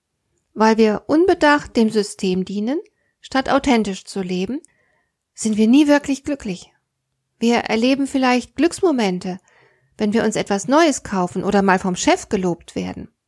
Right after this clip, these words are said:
Aber diese Art von Glück ist nicht geeignet, für Erfüllung zu sorgen. Und dieses Glück ist auch nur von kurzer Dauer.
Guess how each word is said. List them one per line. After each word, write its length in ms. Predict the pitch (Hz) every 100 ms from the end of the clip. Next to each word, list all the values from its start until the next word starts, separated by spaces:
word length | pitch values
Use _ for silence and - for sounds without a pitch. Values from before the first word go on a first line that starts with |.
| _ _ _ _ _ _
Aber 200 | - 214
diese 320 | - 302 330
Art 220 | 240 254
von 180 | - 226
Glück 260 | 214 277 -
ist 180 | 208 247
nicht 260 | 262 -
geeignet, 460 | - - 208 208 196
für 120 | -
Erfüllung 420 | 175 - 233 190
zu 140 | - 160
sorgen. 500 | 165 165 - 202 - _ _ _ _ _ _ _ _ _ _
Und 300 | - 220 214
dieses 280 | 226 214 -
Glück 180 | 226 226
ist 180 | 220
auch 100 | 214
nur 120 | 214 208
von 180 | 202
kurzer 360 | - 208 - 175
Dauer. 420 | 233 247 170 -